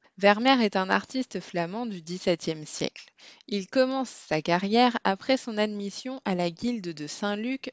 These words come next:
en seize cent cinquante-trois, en réalisant des toiles à sujets religieux et mythologiques. Mais il est surtout connu pour la réalisation de ses scènes de genre, peintes sur des petits formats.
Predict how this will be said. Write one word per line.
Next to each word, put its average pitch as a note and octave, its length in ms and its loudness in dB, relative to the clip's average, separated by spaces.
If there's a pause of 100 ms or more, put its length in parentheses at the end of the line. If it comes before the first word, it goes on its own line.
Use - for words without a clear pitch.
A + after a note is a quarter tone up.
en G#3+ 140 -6
seize G3 240 -4
cent B3+ 240 -8
cinquante-trois, E3+ 840 -6 (360)
en A3+ 160 0
réalisant B3 640 2
des A#3 180 0
toiles F#3+ 520 2
à G3+ 100 2
sujets A#3+ 400 0
religieux F#3+ 640 -6 (320)
et C#4+ 100 2
mythologiques. A3+ 1000 -6 (320)
Mais C#4 260 2
il C4+ 80 2
est D4 100 6
surtout C4+ 540 -8
connu G#3 460 -6 (120)
pour G#3 160 -4
la G3 140 6
réalisation A#3 800 2
de G#3 160 -6
ses F3 160 -2
scènes A#3+ 360 -2
de G3 160 -2
genre, D#3+ 540 -6
peintes A#3 280 0
sur G#3 220 -6
des G3 140 0
petits G3+ 380 -6
formats. E3+ 500 -6